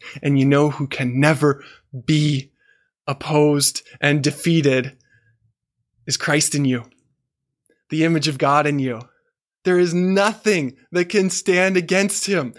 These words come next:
and he lives in you. His Holy Spirit is within you. So what are you waiting for? That desire that you've had for so long, that you've struggled with for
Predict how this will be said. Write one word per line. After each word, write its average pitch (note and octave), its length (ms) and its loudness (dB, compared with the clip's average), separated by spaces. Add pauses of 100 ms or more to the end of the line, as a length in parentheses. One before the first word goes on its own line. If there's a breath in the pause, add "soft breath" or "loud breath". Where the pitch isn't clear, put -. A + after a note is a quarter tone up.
(140 loud breath)
and G#3 140 0
he G3 100 -2
lives G#3+ 400 -2
in A#3 180 2
you. A3+ 300 2 (160 loud breath)
His F#3+ 160 0
Holy C4+ 360 0
Spirit B3 380 0
is G#3 140 -4
within A#3 420 0
you. G3+ 140 2
So A3+ 160 -2
what C#4 180 0
are D4+ 60 -2
you C4 160 0
waiting B3+ 320 2
for? D#3 400 -8 (1500)
That A3 200 -2
desire A3 640 0 (160 loud breath)
that G#3+ 80 -10
you've G#3 160 -2
had G#3 260 0
for A3 80 -2
so C4+ 260 0
long, B3 460 2 (160 loud breath)
that A#3 80 -12
you've A3 140 -6
struggled C4+ 500 -2
with G#3 160 0
for G#3+ 240 -6